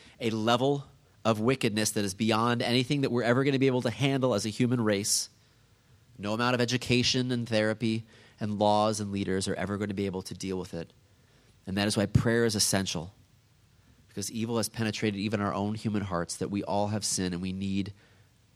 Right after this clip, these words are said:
to pray. We need to be connected to God. We need to be drawing upon his strength. We need to be asking him to do what we cannot do.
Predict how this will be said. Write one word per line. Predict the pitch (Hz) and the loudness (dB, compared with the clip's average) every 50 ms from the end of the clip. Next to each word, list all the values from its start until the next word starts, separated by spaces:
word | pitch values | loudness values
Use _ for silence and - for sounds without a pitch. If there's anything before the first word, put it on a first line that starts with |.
| _ _ _ - | _ _ _ -6
to | - 110 | -6 -6
pray. | - - - - 110 107 104 95 90 | -6 -6 -2 0 2 2 4 2 0
We | 87 98 104 104 | 0 0 0 2
need | 101 110 117 113 113 | 2 2 2 2 2
to | - - | 0 0
be | 101 107 104 101 101 - - _ - | 0 0 0 0 -2 -6 -14 _ 0
connected | - 139 113 117 117 117 - - 113 104 | 0 2 2 2 0 0 2 0 0 0
to | - - 107 | 2 0 2
God. | 90 101 95 92 90 92 92 | 2 2 2 2 2 2 0
We | 87 101 98 | 0 -2 0
need | 95 107 107 110 104 | 0 0 0 0 0
to | - 110 | -2 -2
be | 101 104 | -2 -2
drawing | 92 - 107 104 104 107 104 | -2 0 0 0 0 0 0
upon | 104 - 104 98 101 | -2 -2 -2 -2 -2
his | 101 101 | -2 -4
strength. | - - - 98 92 92 90 - - - - - - - - | -6 -4 -4 -4 -4 -4 -8 -12 -18 -20 -20 -20 -20 -16 -8
We | - 107 | -6 -4
need | 104 101 | -4 -4
to | 104 | -2
be | 104 107 | -2 -2
asking | - 117 113 110 110 - - 117 110 | 0 2 2 2 2 0 -2 -2 -2
him | 101 113 113 104 | 0 0 0 0
to | 98 101 | -2 0
do | 101 107 98 | 2 2 2
what | 98 76 | 2 2
we | 92 107 | 2 0
cannot | 98 - 120 117 110 104 101 87 82 | 0 0 0 0 0 0 -2 -4 -4
do. | 101 - 92 90 90 101 | -6 -6 -6 -4 -6 -8